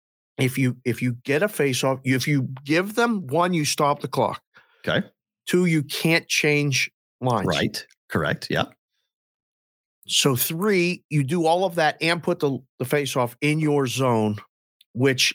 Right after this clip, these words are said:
Speaker 1: if you're not great at face-offs, or you could, l-, you know, lose a face-off and get a quality scoring chance like that,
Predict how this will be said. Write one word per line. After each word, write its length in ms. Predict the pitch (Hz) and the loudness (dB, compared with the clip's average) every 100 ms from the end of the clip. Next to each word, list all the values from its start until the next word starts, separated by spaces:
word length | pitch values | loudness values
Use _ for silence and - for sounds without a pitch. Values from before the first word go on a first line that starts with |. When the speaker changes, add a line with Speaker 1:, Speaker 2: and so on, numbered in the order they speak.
| - | -2
Speaker 1:
if 160 | 123 | -4
you're 80 | 127 | 0
not 280 | 131 160 - | 0 0 0
great 220 | 165 175 | 0 0
at 80 | 175 | 0
face-offs, 680 | 208 196 - 104 107 - - _ _ _ | 0 0 0 0 -2 -4 -8 _ _ _
or 200 | 120 120 | 0 2
you 160 | 120 | 0
could, 280 | 120 131 123 | 0 -2 -2
l-, 180 | 120 117 - | -2 -4 -4
you 120 | 131 | -2
know, 220 | 101 95 - _ | -2 -4 -8 _
lose 460 | 117 131 147 170 156 | -6 0 2 2 0
a 60 | |
face-off 560 | 165 160 139 139 117 117 _ _ - | 0 0 2 0 0 -2 _ _ -4
and 360 | 113 113 104 - | 0 0 -4 -4
get 200 | 143 135 - _ | -2 -2 -4 _
a 80 | 120 | -6
quality 480 | 120 - 147 156 147 | -6 -2 0 0 0
scoring 400 | 139 - 147 139 | -2 0 0 2
chance 340 | 127 147 135 | 2 2 0
like 220 | 135 120 117 | 0 -2 0
that, 340 | 123 165 185 | 0 0 -2